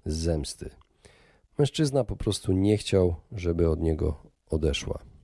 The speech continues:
Pisarka wyznała również, że po odkryciu, gdzie jest rękopis, zaczęła potajemnie kopiować kilka stron dziennie, aby mieć pewność, że jej praca nie zostanie utracona. W dwa tysiące pierwszym roku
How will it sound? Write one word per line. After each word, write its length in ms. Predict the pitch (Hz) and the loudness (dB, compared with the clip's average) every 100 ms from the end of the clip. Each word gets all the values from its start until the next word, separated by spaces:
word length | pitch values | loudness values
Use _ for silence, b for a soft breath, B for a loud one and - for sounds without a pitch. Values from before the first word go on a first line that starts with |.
| _ B B B B - | _ B B B B -14
Pisarka 460 | - - 120 - 101 | -6 0 0 0 0
wyznała 440 | 98 98 110 104 | 0 2 4 4
również, 320 | 98 110 107 | 4 2 2
że 340 | 92 92 95 90 | 0 2 2 0
po 220 | - 87 | -2 -4
odkryciu, 640 | - - 139 151 85 80 - - | -6 -2 0 0 -2 -4 -6 -12
gdzie 200 | 82 85 | -4 -2
jest 240 | 85 - | -2 -4
rękopis, 640 | 87 78 - - - 90 120 | -6 -4 -2 -2 -2 -6 -4
zaczęła 460 | 95 90 - 104 101 | -4 -4 0 0 0
potajemnie 600 | 87 - 90 104 113 101 | -2 -2 0 0 0 -2
kopiować 760 | 95 - 131 113 78 - - - _ | -4 -2 0 2 -2 -4 -16 -20 _
kilka 320 | - 98 - | -12 -6 -4
stron 400 | 82 - 87 87 87 - | -4 -2 -2 -2 -4 -8
dziennie, 460 | 80 90 101 92 | 0 2 4 2
aby 160 | 87 82 | 2 2
mieć 240 | 85 80 | 0 -2
pewność, 420 | - 101 104 101 87 | 0 0 4 2 2
że 100 | 82 | 0
jej 100 | 82 | 2
praca 480 | 98 95 - 87 - 139 | 0 0 0 -2 0 2
nie 100 | 120 | 2
zostanie 540 | 95 - 78 80 76 | 2 0 -2 0 -2
utracona. 540 | 76 76 76 67 69 - _ _ _ | -4 -6 -8 -8 -12 -14 _ _ _
W 40 | |
dwa 100 | 117 | -2
tysiące 360 | 151 147 143 123 | 0 2 2 0
pierwszym 480 | - 151 - 117 95 | 0 0 0 0 2
roku 580 | 90 - 87 87 107 | 0 -2 0 2 0